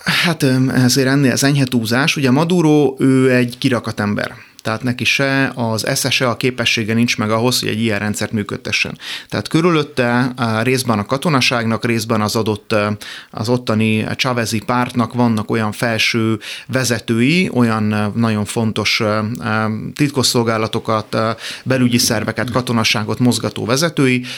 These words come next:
akik, ö, Maduro mögött a szálakat mozgatják. Ugye sokan ebben, ö, bizonyos szintű kubai befolyást, ö, ö, kubai szakértőknek a sokaságát is, ö, ö, vélik felfedezni.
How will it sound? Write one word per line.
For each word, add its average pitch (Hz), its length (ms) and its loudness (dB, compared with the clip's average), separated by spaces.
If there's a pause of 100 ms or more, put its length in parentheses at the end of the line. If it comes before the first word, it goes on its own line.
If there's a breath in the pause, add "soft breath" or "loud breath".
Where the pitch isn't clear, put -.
(120 loud breath)
akik, 123 460 -2
ö, 117 200 0
Maduro 113 420 2
mögött 113 400 2
a 104 40 -2
szálakat 101 520 -4
mozgatják. - 640 -6 (360 loud breath)
Ugye 135 220 -2
sokan 160 460 0
ebben, 127 460 2
ö, 123 180 6
bizonyos 139 460 2
szintű 127 540 4
kubai 135 360 2
befolyást, 120 840 0
ö, 117 260 2 (460 loud breath)
ö, 110 200 0 (320)
kubai 131 380 2
szakértőknek 123 800 0
a - 40 -2
sokaságát 117 800 -2
is, 113 240 0
ö, 113 240 0 (240)
ö, 113 280 0 (1200)
vélik 131 340 2
felfedezni. 147 840 0